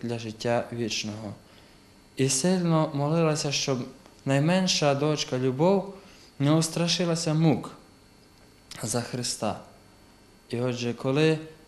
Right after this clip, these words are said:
позвали до царя наймолодшу із дочок Софії, Любов, якій виповнилося тільки дев'ять років, і от вона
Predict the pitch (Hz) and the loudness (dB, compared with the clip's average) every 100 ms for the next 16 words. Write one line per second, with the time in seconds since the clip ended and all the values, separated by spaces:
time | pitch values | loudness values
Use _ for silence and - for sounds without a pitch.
0 | - - 131 127 139 160 151 139 120 127 | -20 -4 0 0 2 4 4 2 0 0
1 | - 143 156 156 139 - - - - - | 2 6 8 8 6 -4 -18 -20 -20 -4
2 | 127 143 156 160 165 - 135 123 127 127 | 2 4 6 6 4 4 2 2 0 0
3 | 147 143 120 110 - - - - - 113 | 0 2 -2 -2 -10 -20 -12 -6 -4 -2
4 | - 170 139 98 - - - - - - | 2 2 2 -2 -4 -18 -20 -20 -20 -20
5 | - 117 127 139 175 180 175 - 139 143 | -6 0 2 6 6 4 0 -4 -2 2
6 | 175 165 160 143 143 165 160 160 151 151 | 4 4 2 -4 2 2 2 2 2 4
7 | 143 147 143 165 156 147 143 139 139 123 | 2 -2 -2 -2 -2 -2 0 0 -2 -2
8 | 98 - 82 - - - - - - - | -4 -6 -12 -14 -20 -20 -20 -20 -20 -20
9 | - - 123 123 123 123 135 160 180 180 | -18 -4 0 0 0 -2 2 4 4 2